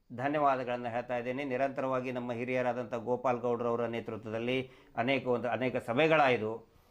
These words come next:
ಆ, ನಮ್ಮ ಈ ದಿನ ಡಾಟ್ ಕಾಮ್ ಇರ್ಬೋದು, ದಿನೇಶ್ ಅವರು, ಅಂದರೆ ಸಾಕಷ್ಟು ಇವುಗಳನ್ನು ಕ್ಲೋಸೇ ಮಾಡೋಕ್ಕೆ ಚಾನಲ್ಲೇ ಬಂದ್ ಮಾಡಿದರು. ಆದರೆ ನಿನ್ನೆ ಒಂದು ಹೋರಾಟಕ್ಕೆ, ನ್ಯಾಯಯುತವಾದಂಥ ಹೋರಾಟಕ್ಕೆ,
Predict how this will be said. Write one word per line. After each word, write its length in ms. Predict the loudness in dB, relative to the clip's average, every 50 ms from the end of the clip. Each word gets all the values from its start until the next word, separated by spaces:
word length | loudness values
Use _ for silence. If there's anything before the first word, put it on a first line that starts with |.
| -20 _ _
ಆ, 240 | 0 2 4 4 2 0 0
ನಮ್ಮ 260 | -2 -2 -2 0 0
ಈ 320 | 0 0 0 0 0 0
ದಿನ 220 | 2 2 2 2 2
ಡಾಟ್ 280 | 2 2 2 0 2
ಕಾಮ್ 180 | 0 0 0 2
ಇರ್ಬೋದು, 640 | 0 0 0 0 2 2 0 0 0 -2 -4 -6 -10 -8 -4
ದಿನೇಶ್ 340 | -2 0 2 0 0 0 0
ಅವರು, 300 | -2 0 0 -2 -2 -2
ಅಂದರೆ 460 | 0 2 4 2 2 2 -4 -18 -20 _ 2
ಸಾಕಷ್ಟು 480 | 4 4 4 4 0 0 2 4 4
ಇವುಗಳನ್ನು 580 | 6 6 6 6 6 4 6 6 4 4 4 4
ಕ್ಲೋಸೇ 300 | 4 4 4 6 6 4
ಮಾಡೋಕ್ಕೆ 600 | 4 6 4 4 4 2 2 -2 -2 -2 -8 -14
ಚಾನಲ್ಲೇ 400 | 0 2 4 6 6 6 6 6
ಬಂದ್ 180 | 6 4 4 4
ಮಾಡಿದರು. 400 | 0 0 -2 -6 -10 -14 -18 _ _ _ _ _ 0
ಆದರೆ 340 | 0 2 4 2 2 2 2
ನಿನ್ನೆ 320 | -2 -4 -4 -2 -2 -2
ಒಂದು 500 | -2 -2 -2 -2 -2 -2 -4 -4 -6 -10 -20 -20 _ _ _ _ _ _ _ _ _ _ _ _
ಹೋರಾಟಕ್ಕೆ, 920 | 2 4 6 6 8 6 6 4 2 0 0 0 0 0 0 0 -4 -12 -18 -20 -20 -20 _ _ -8
ನ್ಯಾಯಯುತವಾದಂಥ 880 | -2 2 4 4 6 6 4 2 2 4 4 4 6 4 2 -2 -4 -2
ಹೋರಾಟಕ್ಕೆ, 840 | -2 0 2 2 2 2 2 0 -4 -6 -2 0 0 0 0 0